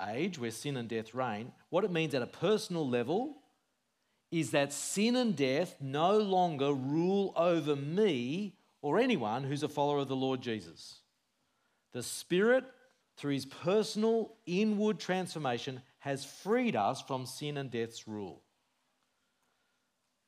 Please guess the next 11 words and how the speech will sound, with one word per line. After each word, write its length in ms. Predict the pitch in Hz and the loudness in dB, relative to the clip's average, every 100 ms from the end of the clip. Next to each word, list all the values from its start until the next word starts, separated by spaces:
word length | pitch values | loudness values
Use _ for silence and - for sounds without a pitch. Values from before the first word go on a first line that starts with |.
| _ _ | _ _
You 80 | 101 | -12
can 80 | 107 | -10
see 160 | 135 | -6
what 180 | 120 107 | -4 -4
Paul 460 | - 127 120 107 - | -4 -4 -4 -8 -14
says 400 | - - 113 123 | -16 -6 -4 -4
about 320 | 113 110 104 | -4 -6 -4
that 160 | 117 131 | -2 -2
in 140 | 113 | -4
Romans 360 | 110 117 113 104 | -6 -6 -6 -10
chapter 300 | - 110 | -8 -8